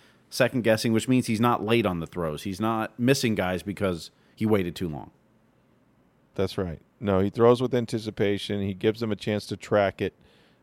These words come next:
Speaker 2: Um, he throws it early, you know, all those things. And there is belief. I talked to O J Howard, you know, the Bucs tight end from Alabama, and he said, "Man," he goes, "You know, when Fitzpatrick came in,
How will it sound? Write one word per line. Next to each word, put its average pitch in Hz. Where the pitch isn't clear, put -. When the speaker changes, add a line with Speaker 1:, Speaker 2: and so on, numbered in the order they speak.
Speaker 2:
Um, 92
he 95
throws 107
it 104
early, 98
you 101
know, 101
all 101
those 98
things. 104
And 127
there 139
is 165
belief. 95
I 139
talked 185
to 104
O 123
J 117
Howard, 104
you 98
know, 92
the 90
Bucs 95
tight 90
end 90
from 92
Alabama, 90
and 92
he 113
said, 107
"Man," 123
he 117
goes, 107
"You 117
know, 120
when 110
Fitzpatrick 151
came 113
in, 113